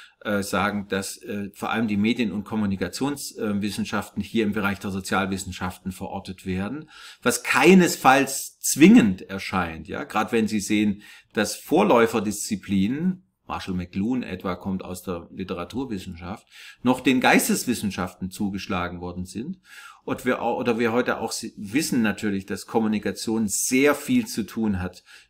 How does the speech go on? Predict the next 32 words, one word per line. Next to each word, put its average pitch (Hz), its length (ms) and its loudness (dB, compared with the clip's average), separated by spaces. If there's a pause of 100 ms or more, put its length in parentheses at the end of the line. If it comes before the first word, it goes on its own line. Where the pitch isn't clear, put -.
mit 101 180 -4
Kognition 95 920 -4
und 90 160 -12
damit 95 340 -4
eigentlich 113 540 -2
auch 104 180 -10
in 104 140 -6
Bereiche 95 520 -4
der 92 280 -6
Hirnforschung 113 680 -2
hineinragt, 95 920 -2 (340)
äh, - 80 -6
also 104 380 -4
in 104 100 0
diesen 110 240 -2
medizinischen 127 640 2
Bereich. 80 560 -10 (1080)
Vor - 140 0
dem 151 160 4
Hintergrund, 127 500 4 (360)
ähm, 113 260 2
ist - 180 0
es - 240 -6
eigentlich 143 500 0
ein 127 60 0
bisschen 131 340 -2
unklar, 104 720 -2
ähm, 101 340 -6
in 107 200 0
welche 110 300 -2
Schublade 95 640 -2
wir 95 240 -4